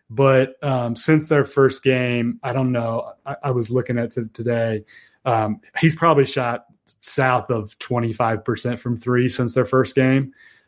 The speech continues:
um, which he shot it well. I think that his confidence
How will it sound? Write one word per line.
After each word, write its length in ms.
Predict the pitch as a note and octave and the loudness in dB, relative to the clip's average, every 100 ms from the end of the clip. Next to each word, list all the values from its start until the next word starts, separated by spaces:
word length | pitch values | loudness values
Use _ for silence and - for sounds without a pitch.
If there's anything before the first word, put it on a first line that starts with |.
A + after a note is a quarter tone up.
| - | -2
um, 200 | B2 A#2 | 0 2
which 140 | A#2+ | 0
he 80 | C3 | 0
shot 240 | - A#2+ | 2 0
it 100 | G#2+ | 0
well. 480 | A2+ A#2 A#2+ B2 B2+ _ _ _ _ - | 0 2 4 2 -2 _ _ _ _ -4
I 140 | C#3+ | -2
think 440 | C3+ D3+ C#3 C3 - | 0 2 2 2 -6
that 400 | B2 C3 B2+ B2+ | 0 4 4 4
his 240 | C#3 C3 | 4 4
confidence 960 | - C3 B2+ B2+ C3 C3+ C3 C3 - | 0 -2 -2 0 2 4 2 0 -6